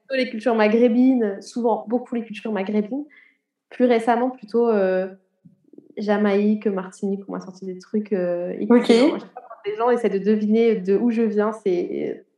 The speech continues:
Speaker 1: trop marrant de voir les propositions.
Speaker 2: <laughs>
Speaker 1: Mais du coup, en fait, euh, j'ai l'impression de pas avoir le droit de dire, ben, je suis africaine.
Speaker 2: Ouais.
Speaker 1: Alors que mon père est quand même né en Afrique.
Speaker 2: Hmm,
Speaker 1: Il est né,
Speaker 2: bah oui.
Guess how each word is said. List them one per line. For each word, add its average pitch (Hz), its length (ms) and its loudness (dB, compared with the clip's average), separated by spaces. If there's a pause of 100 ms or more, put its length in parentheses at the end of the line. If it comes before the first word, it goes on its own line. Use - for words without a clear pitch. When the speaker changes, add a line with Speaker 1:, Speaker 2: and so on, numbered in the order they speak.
Speaker 1:
trop - 180 -2
marrant 220 320 2
de 214 80 0
voir 196 180 2
les 190 80 0
propositions. 220 840 -2
Speaker 2:
<laughs> 294 840 4 (1600)
Speaker 1:
Mais 226 140 4
du 214 160 0
coup, 349 180 6
en 226 200 4
fait, 330 240 2
euh, 220 120 4
j'ai 214 80 0
l'impression 208 240 -2
de 262 100 2
pas 240 220 0
avoir 240 180 0
le 226 100 2
droit 226 500 0 (800)
de 220 80 -4
dire, 233 400 -4
ben, 196 600 0 (140)
je 220 180 -4
suis 240 320 0
africaine. 220 580 -2 (340)
Speaker 2:
Ouais. 202 320 4 (720)
Speaker 1:
Alors 233 200 2
que 262 80 2
mon 240 120 4
père 370 140 4
est 320 80 2
quand 233 100 4
même 233 140 4
né 294 80 6
en 330 140 4
Afrique. 320 460 -2 (140)
Speaker 2:
Hmm, 233 60 2 (280)
Speaker 1:
Il 214 100 6
est - 20 6
né, 208 200 0
Speaker 2:
bah 226 100 6
oui. 233 160 4